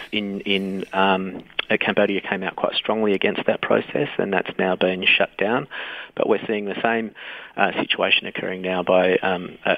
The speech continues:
a company that will be based in India looking to sell milk back into Australia. So with a lack of real clear regulations and oversight and treating breast milk just as a food, um, I guess in that sort of vacuum of really regulation and guidance, we do see these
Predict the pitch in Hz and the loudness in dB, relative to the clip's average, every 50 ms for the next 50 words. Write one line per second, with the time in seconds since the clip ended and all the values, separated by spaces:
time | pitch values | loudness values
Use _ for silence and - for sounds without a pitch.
0 | - _ 95 92 - - 92 - - 95 92 90 90 82 - 95 90 92 87 - | 2 _ -2 -2 0 -6 -4 -4 -4 -4 -2 0 -2 -2 -2 -4 -8 -2 2 2
1 | 87 90 - - - - 104 113 110 110 113 113 113 101 95 - - 101 95 - | 2 2 0 -4 -4 -2 0 0 4 4 4 4 4 2 -2 -2 -4 -4 0 0
2 | - - - - - - - - - - - - 87 90 87 - - - 90 - | 0 0 -2 -6 -4 -4 -4 -4 -6 -8 -14 -10 -6 -6 -6 -2 2 2 2 2
3 | - - - - - - - - - - 95 92 95 92 - - - - 123 120 | 0 -6 -6 -6 -6 -6 -6 -6 -4 -2 -2 0 0 -2 -4 -2 2 2 2 2
4 | - - - - - - - - 131 139 147 143 - - 127 123 127 135 151 147 | 0 -4 -12 -12 -14 -14 -10 0 2 2 2 2 0 0 0 0 2 2 0 0
5 | - - 147 127 120 120 120 117 117 110 110 107 _ - - - 120 117 117 104 | 4 2 2 2 2 0 2 4 4 4 4 2 _ -8 -2 2 4 6 6 6
6 | 107 104 98 - 104 101 95 101 101 - 104 101 - 101 95 98 98 107 107 117 | 6 4 4 4 4 4 6 6 4 2 2 -4 -12 -10 -8 -4 -2 -2 0 0
7 | 107 - - - 120 131 139 - - - 107 98 - - 110 107 101 - - 101 | -2 0 2 4 4 4 4 2 -4 -6 -4 0 0 0 0 0 -2 -4 -4 -4
8 | - - 107 104 - - - 95 85 - - - 107 104 95 95 - - - 110 | -4 -6 -8 -10 -4 0 0 2 2 0 -2 -2 -4 -2 -2 -2 -4 2 4 4
9 | 101 87 85 95 - - - - - 98 95 98 98 98 98 - - - 107 - | 4 6 2 0 -6 -8 -14 -2 2 2 2 2 0 -4 -8 -10 -2 -2 2 2
10 | 110 104 - 107 107 113 123 110 - - - 123 110 101 101 95 - - - - | 2 0 0 -2 2 4 4 2 2 2 2 4 6 6 4 2 -2 -12 -6 2
11 | - 113 113 _ - - 113 104 95 98 92 107 104 98 98 95 95 95 95 - | 2 2 2 _ -4 -4 -2 0 0 -2 0 2 2 4 4 4 2 0 -2 -4
12 | - - 92 92 104 101 - 95 98 95 92 - - 90 98 - 143 147 139 107 | -8 -10 -2 -2 -2 0 0 0 0 2 0 0 -2 -4 2 4 4 4 4 2
13 | 82 87 - - - 110 104 - 104 98 - - 95 95 98 95 87 | 0 -4 -6 -10 -8 -6 0 2 2 2 4 2 0 2 2 0 -2